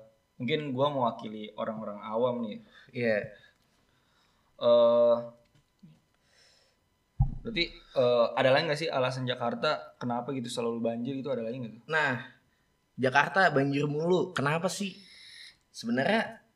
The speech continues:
Speaker 2: ada beberapa penyebab yang mungkin banyak orang yang tahu ya. Kayak Jakarta ini sebenarnya dilaluin tiga belas das. Das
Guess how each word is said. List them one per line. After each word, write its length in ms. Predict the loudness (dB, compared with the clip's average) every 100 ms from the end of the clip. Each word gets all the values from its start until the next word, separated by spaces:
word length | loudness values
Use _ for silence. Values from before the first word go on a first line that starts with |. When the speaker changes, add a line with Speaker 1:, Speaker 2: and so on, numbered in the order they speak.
| _ _ _
Speaker 2:
ada 380 | -4 2 4 4
beberapa 440 | 4 2 2 2 0
penyebab 320 | 0 2 2
yang 320 | 0 -2 -6 -10 _ _ _ _ -4
mungkin 480 | -2 0 0 4
banyak 160 | 4 4
orang 220 | 2 2
yang 160 | 2 -2 0
tahu 320 | 4 6 6
ya. 80 | 4
Kayak 460 | 2 2 0 -8 -2
Jakarta 400 | 2 4 4 2
ini 80 |
sebenarnya 440 | 2 0 2 2 0
dilaluin 1040 | 0 -2 -6 -10 0 2 4 2 -2 -6 -4
tiga 240 | 2 4
belas 400 | 6 6 4 4
das. 320 | 6 6 2
Das 160 | -2